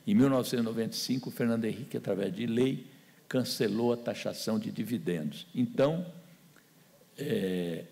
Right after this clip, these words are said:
você fala em ampliar as alíquotas do imposto de renda, mas os mais ricos, que concentram dez por cento, setenta e duas mil famílias, setenta e duas mil famílias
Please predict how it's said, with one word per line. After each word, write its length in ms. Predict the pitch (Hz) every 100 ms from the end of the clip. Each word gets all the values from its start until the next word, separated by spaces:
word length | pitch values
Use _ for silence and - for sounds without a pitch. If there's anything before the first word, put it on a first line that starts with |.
| - -
você 320 | - 113 -
fala 380 | 123 - 131 131
em 100 | 127
ampliar 720 | 131 120 123 113 120 151 143 - - - - _ - -
as 180 | 113 123
alíquotas 600 | 110 104 120 123 123 117
do 60 | 113
imposto 400 | 110 113 110 -
de 140 | 117
renda, 400 | 113 90 76 71 - - - - - - -
mas 320 | 101 113 110
os 120 | 113
mais 360 | 110 139 160 -
ricos, 680 | 120 156 - - - - - - - - - - -
que 120 | -
concentram 720 | - 117 - - 120 113 110 95
dez 340 | 131 165 -
por 180 | - 123
cento, 360 | - 120 113
setenta 580 | - - 127 - 175 170
e 60 | 135
duas 340 | 117 135 120
mil 160 | - 120
famílias, 640 | - 101 92 117 120 -
setenta 380 | - - 175 143
e 20 |
duas 240 | 123 139 107
mil 140 | 127
famílias 680 | - 110 101 131 143 139